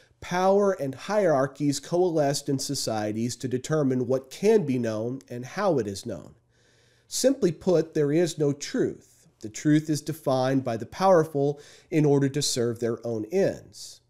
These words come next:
These two principles lead to four important themes retained from the philosophies of the aforementioned postmodernists.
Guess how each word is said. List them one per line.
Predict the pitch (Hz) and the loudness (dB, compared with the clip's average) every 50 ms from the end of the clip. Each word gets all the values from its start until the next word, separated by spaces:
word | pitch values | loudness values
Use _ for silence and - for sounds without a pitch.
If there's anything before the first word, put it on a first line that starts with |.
| _ _ _ _ _ - - _ _ _ | _ _ _ _ _ -20 -20 _ _ _
These | - 131 190 233 302 294 - | -2 0 2 2 2 0 -2
two | - - 233 | -4 -4 -6
principles | 214 - - 208 226 214 220 - 170 139 - 156 147 127 - - | -6 -4 -2 -2 -2 -2 -2 -6 -6 -4 -2 -2 -2 -2 -2 -2
lead | 143 139 135 131 131 131 | 0 2 2 2 0 -2
to | - 139 | -6 -12
four | - - - 180 190 202 196 | -10 -4 0 2 4 4 4
important | 180 160 156 160 - 165 160 156 147 139 131 | 2 0 -2 -2 -2 -2 -2 -2 -4 -6 -8
themes | - - - 156 147 131 123 123 127 123 - | -8 -4 -2 -2 0 0 0 -2 -4 -4 -6
retained | 131 131 123 - - 143 135 127 131 131 131 | -8 -8 -8 -6 -4 -2 0 0 0 0 -2
from | 131 - 131 | -2 -4 -4
the | 123 139 | -4 -6
philosophies | - - 147 143 143 147 151 156 160 151 - 143 120 - 123 120 117 120 123 117 - | -6 -4 -4 -2 0 0 0 0 -2 -2 -4 -6 -6 -4 -4 -2 -2 -2 -2 -4 -4
of | 127 117 | -6 -4
the | 113 117 | -4 -4
aforementioned | 120 127 - - 147 147 139 127 120 117 123 120 - 127 123 120 | -4 -4 -2 0 2 2 2 2 0 0 -2 -2 -4 -4 -4 -4
postmodernists. | - 120 123 117 - - - 233 208 151 123 107 98 82 - - - - - | -4 -6 -6 -6 -6 -2 0 2 2 2 2 0 -4 -6 -8 -8 -8 -8 -10